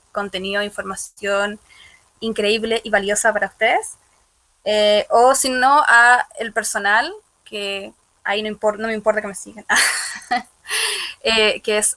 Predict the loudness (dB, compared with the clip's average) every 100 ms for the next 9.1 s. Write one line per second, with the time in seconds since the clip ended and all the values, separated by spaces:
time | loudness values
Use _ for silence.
0 | 2 2 4 0 -4 0 2 4 4 4
1 | 2 -2 0 0 -2 -16 -16 _ _ _
2 | 0 0 0 -6 -10 -10 -12 -14 -20 _
3 | _ _ _ _ _ _ _ _ _ _
4 | _ _ _ _ _ -20 -10 -8 -8 -10
5 | -4 -2 2 0 0 -4 2 4 2 0
6 | _ -4 -4 -4 2 6 6 6 2 0
7 | -4 -6 -4 -2 -2 -2 -2 -2 0 2
8 | 2 -2 -8 -10 -10 -10 -12 -14 -14 -18
9 | -20